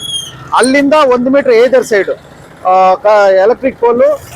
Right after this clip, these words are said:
ಆ, ವಾಟರ್ ಲೈನು, ಈ ಕೇಬಲ್ಸು, ಅದಕ್ಕೆಲ್ಲ ಬಿಟ್ಟು either ಸೈಡ್ ಎರಡು ಕಡೆನೂ ಒಂದೊಂದು ಮೀಟ್ರು ಗ್ಯಾಪ್ ಬಿಡ್ತೀವಿ. ಅದಾದ್ಮೇಲೆ ಒಂದು ಮೀಟ್ರು ವೆಂಟು,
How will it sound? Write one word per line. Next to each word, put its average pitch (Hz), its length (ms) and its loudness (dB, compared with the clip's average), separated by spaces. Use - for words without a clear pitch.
ಆ, 190 180 2
ವಾಟರ್ 214 320 0
ಲೈನು, 240 640 -2
ಈ 196 40 2
ಕೇಬಲ್ಸು, 240 580 -2
ಅದಕ್ಕೆಲ್ಲ 220 440 0
ಬಿಟ್ಟು 226 260 0
either 233 220 0
ಸೈಡ್ 208 180 -2
ಎರಡು 226 240 2
ಕಡೆನೂ 240 300 -2
ಒಂದೊಂದು 220 360 -2
ಮೀಟ್ರು 214 720 0
ಗ್ಯಾಪ್ 202 200 -2
ಬಿಡ್ತೀವಿ. 185 320 -6
ಅದಾದ್ಮೇಲೆ 294 600 2
ಒಂದು 254 260 0
ಮೀಟ್ರು 254 360 -2
ವೆಂಟು, 220 360 -2